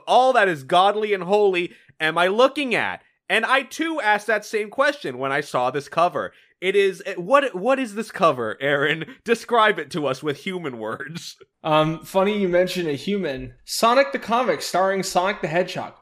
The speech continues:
Speaker 2: Would you believe Sonic the Human, the strangest Sonic story ever told? So it's them taking the design of Sonic and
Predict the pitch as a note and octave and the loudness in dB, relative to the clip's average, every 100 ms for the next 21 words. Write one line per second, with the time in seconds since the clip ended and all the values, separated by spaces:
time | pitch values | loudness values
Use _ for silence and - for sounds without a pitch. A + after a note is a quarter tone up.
0 | - C#3+ C3+ A#3 G#3+ G3 E3+ G3+ G#3 A3+ | -8 -6 0 0 2 2 2 -2 -4 -10
1 | _ - - - G3 G3+ A3+ A3 - _ | _ -6 -2 2 2 2 -2 -6 -14 _
2 | _ D#3 G3 - G#3 G3 G3+ G3+ A3+ _ | _ 2 2 2 2 4 2 0 -6 _
3 | _ _ - D3+ - D#3 D#3 E3 F3+ - | _ _ -8 -6 -4 -4 -2 -2 -4 -2
4 | E3+ C#3+ B2 - A2+ G#2 G2+ G2+ - A2+ | -2 -2 -8 -10 -10 -10 -14 -18 -14 -14
5 | G#2 G#2 - G2+ F2+ G#2 _ _ _ - | -12 -16 -16 -16 -16 -20 _ _ _ -12
6 | - D3 - - - _ - C#3 C#3+ D#3+ | -6 -4 -6 -10 -14 _ -10 -2 -2 -2
7 | D#3+ D#3 D#3+ D3 C3+ B2+ C3+ C3 B2 - | -6 -6 -4 -6 -4 -4 -2 -4 -8 -8
8 | C3+ C3 - A#2+ A#2 | -8 -8 -10 -14 -16